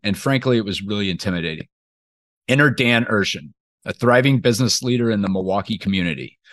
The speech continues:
who just happened to have M S as well. I reached out for advice after learning about his story. He obliged, and we've stayed in touch since. In my time getting to know Dan, I started to realize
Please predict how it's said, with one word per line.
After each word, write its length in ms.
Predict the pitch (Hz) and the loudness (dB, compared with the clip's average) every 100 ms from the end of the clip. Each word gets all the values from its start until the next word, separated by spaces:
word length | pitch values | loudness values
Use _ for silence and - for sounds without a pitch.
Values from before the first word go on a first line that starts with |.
| - | -10
who 80 | 107 | -4
just 260 | 101 110 - | 0 0 2
happened 360 | 113 107 107 | 2 2 2
to 80 | 101 | 2
have 200 | 104 95 | 0 -2
M 220 | - 98 | -2 0
S 220 | 98 95 | 0 0
as 120 | 98 - | -4 0
well. 300 | 156 - _ _ _ - - - - _ _ | 0 0 _ _ _ -20 -20 -20 -20 _ _
I 80 | 117 | 2
reached 300 | 156 156 - | 4 4 4
out 240 | 131 127 | 4 2
for 120 | - 123 | 2 0
advice 640 | 95 90 87 98 - - | 2 0 0 0 -4 -6
after 280 | 104 101 120 | -6 -2 0
learning 320 | 113 123 123 | 2 4 4
about 220 | 113 101 92 | 4 4 2
his 200 | 113 - | 0 0
story. 560 | - 87 82 98 104 _ _ _ _ | -2 -4 -4 -6 -10 _ _ _ _
He 140 | - 143 | 0 2
obliged, 680 | 113 107 95 101 110 - - - | 4 4 4 2 0 -8 -10 -4
and 120 | 107 | -2
we've 160 | 113 | 0
stayed 280 | - - 110 | 0 2 2
in 120 | 107 | 2
touch 360 | - 101 90 - | 0 -4 -4 -6
since. 480 | 90 - - - - _ _ - - - _ _ - | -6 -8 -10 -10 -12 _ _ -20 -20 -20 _ _ -4
In 100 | 120 | 2
my 140 | 135 | 4
time 300 | 131 165 185 | 4 4 6
getting 260 | 165 156 143 | 6 4 4
to 80 | 131 | 4
know 180 | 120 | 4
Dan, 480 | 117 110 101 95 98 - | 4 2 2 2 -2 -2
I 80 | 107 | -2
started 300 | - 139 127 | 2 2 2
to 60 | |
realize 480 | 113 113 113 104 98 | 0 2 2 0 0